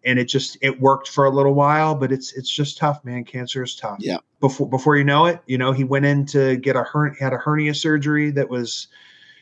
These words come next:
Speaker 1: they were hoping to have this hernia fixed before he could go under more treatment 'cause it's just so damaging to the body. And then he just didn't make it through the surgery, man. It's
Speaker 2: Yeah.
Speaker 1: just, it's really tough. It was really sad, but he's one of the ones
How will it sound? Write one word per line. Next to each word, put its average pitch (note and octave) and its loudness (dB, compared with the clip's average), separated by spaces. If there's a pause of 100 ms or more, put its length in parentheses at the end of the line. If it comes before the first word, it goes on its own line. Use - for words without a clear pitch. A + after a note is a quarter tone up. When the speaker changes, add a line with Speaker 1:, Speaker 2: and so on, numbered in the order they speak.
Speaker 1:
they C3 4
were B2+ 4
hoping D3 2
to C#3+ 2
have C3+ -2
this C3 -4
hernia C#3+ 2
fixed - -4
before B2+ -2
he B2+ -4
could B2 -6 (200)
go C3+ 2
under C3 0
more B2 -4
treatment D3+ 0 (160)
'cause C3 -6
it's B2 -10
just - -8
so C3 2
damaging B2 -6
to C#3 -4
the A#2+ -6
body. B2+ 2
And A#2 -6
then A2 -10
he A2+ -16
just G#2+ -10
didn't A2+ -8
make A#2 -10
it A2+ -12
through A#2+ -6
the A#2 -8
surgery, G#2+ -8
man. G2+ -10
It's F#2 -4
Speaker 2:
Yeah. F#2 0
Speaker 1:
just, F2 -6 (460)
it's - -18
really C3+ 6
tough. C3+ 2
It B2+ 2
was A#2+ -4
really B2+ 0
sad, B2 2
but A#2 -2
he's C#3 -2
one C3+ 2
of D3 4
the E3 4
ones C3+ 0